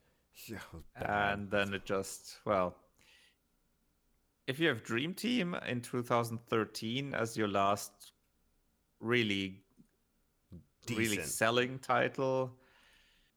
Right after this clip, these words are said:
Speaker 2: 'cause that sold, uh, what was it, around two million or something?
Speaker 1: That's not
Speaker 2: Yeah,
Speaker 1: bad.
Speaker 2: two million
Speaker 1: Two
Speaker 2: worldwide sales, which is, well, decent.
Speaker 1: Mm-hmm.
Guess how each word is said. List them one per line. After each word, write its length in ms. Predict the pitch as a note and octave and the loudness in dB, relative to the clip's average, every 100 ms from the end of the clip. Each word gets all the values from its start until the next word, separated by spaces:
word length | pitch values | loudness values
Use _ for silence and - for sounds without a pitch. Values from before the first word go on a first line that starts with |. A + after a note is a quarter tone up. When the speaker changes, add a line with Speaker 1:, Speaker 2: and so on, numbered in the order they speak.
| _ _ _ _ _ _ _ | _ _ _ _ _ _ _
Speaker 2:
'cause 220 | G#2 G2 F2 | -2 -2 2
that 260 | G2+ A2 | 0 0
sold, 520 | - - G#2 A2+ B2 A#2+ | -6 0 0 0 -2 -4
uh, 520 | - F#2+ F#2 F#2+ F#2+ | -2 0 0 0 -2
what 160 | G2+ G#2+ | -4 -8
was 180 | F#2+ | -8
it, 120 | G2 F#2+ | -8 -6
around 300 | F#2 F#2 - | -4 -6 -6
two 200 | A2 G2+ | -4 -4
million 600 | F#2+ A2 C#3 D3 D3+ D3 | -2 -2 -2 -2 -2 -2
or 80 | C#3+ | -4
something? 680 | - D3+ D3+ D3+ D3 D3 D3 | -4 -6 -4 -4 -4 -6 -6
Speaker 1:
That's 280 | G#2+ F3 - | -6 -6 -6
not 200 | D2+ - | -6 -2
Speaker 2:
Yeah, 160 | A2 | -2
Speaker 1:
bad. 140 | - - - | -2 -12 -10
Speaker 2:
two 160 | - A2+ | -4 -2
million 340 | A2 A2 A2 | 0 0 0
Speaker 1:
Two 60 | G2+ | 0
Speaker 2:
worldwide 320 | G2+ F#2 F#2+ | -2 0 -4
sales, 400 | - F#2+ F#2 F#2 | -2 0 0 0
which 200 | F2+ - | -6 -8
is, 140 | F2+ - _ | -10 -12 _
well, 260 | F#2 F2+ - _ _ G#2+ | -2 -2 -2 _ _ -6
decent. 460 | B2 F3 - G3 F3+ | -4 0 2 0 -2
Speaker 1:
Mm-hmm. 140 | B2+ | -10